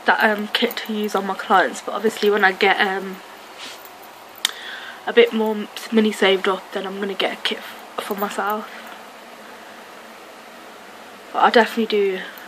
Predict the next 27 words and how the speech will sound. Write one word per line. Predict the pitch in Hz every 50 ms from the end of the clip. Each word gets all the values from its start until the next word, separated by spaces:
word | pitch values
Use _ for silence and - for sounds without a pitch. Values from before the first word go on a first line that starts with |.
| - - - - -
um, | 226 214 196 185 180 - -
an | 214 202
unbox | 208 202 196 185 - 180 180 - - - -
and | 202 190 190
show | - - 196
you | 190 185 185
what | 185 190 -
it | 196
looks | 196 - - - - 208
like. | 196 196 208 - - - - - - - - - - - - - - - - - - - - -
Also, | - 233 226 - 254
can't | - - 233 226 220
wait | 220 226 233
for | - -
my | 254 233 - -
Bellamy's | 277 269 269 254 247 269 269 262 254 262 254 247 -
to | - -
come | - - 247 247 233
through. | - - 254 247 254 254 262 277 254 - - - - - - - - - - - - - - - - - - - - - - - - - - - - - - - - - - - - - - - - - - - - - - - - - - - - - - - - - -
Oh, | - - - - -
this | - -
brush | - - 220 - - - 220
is | - - -
absolutely | - 208 - - - - - - - 208 202
amazing. | 196 202 202 - 208 202 202 202 - 214 214 208 208 214 214 214 214
Love | 214 208 196 196
it. | 208 202 202 196 190